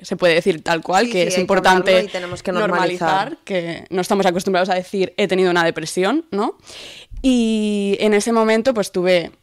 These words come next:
Speaker 1: aquello que te aparece alguna persona en tu vida que te ayuda, ¿no? Que la necesitas en ese momento y pasa por tu vida.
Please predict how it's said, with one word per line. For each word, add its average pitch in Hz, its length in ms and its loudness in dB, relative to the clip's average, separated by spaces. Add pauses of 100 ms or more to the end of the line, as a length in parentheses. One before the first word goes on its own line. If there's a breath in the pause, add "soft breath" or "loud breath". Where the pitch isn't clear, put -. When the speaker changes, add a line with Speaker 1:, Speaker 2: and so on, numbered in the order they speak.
(200)
Speaker 1:
aquello 175 400 -2
que 160 180 -6
te - 80 -10
aparece 160 260 -10
alguna 180 240 -2
persona 196 600 0
en 190 100 -2
tu 190 100 -4
vida 214 300 -2 (100)
que 170 600 -8
te 180 80 -8
ayuda, 165 320 -6 (180)
¿no? 196 160 -8 (140)
Que - 180 -4
la 170 100 -4
necesitas 185 440 -2
en 196 80 2
ese 190 120 -2
momento 190 400 -2
y 208 60 -4
pasa 175 240 -8
por 170 120 -12
tu - 100 -14
vida. - 240 -14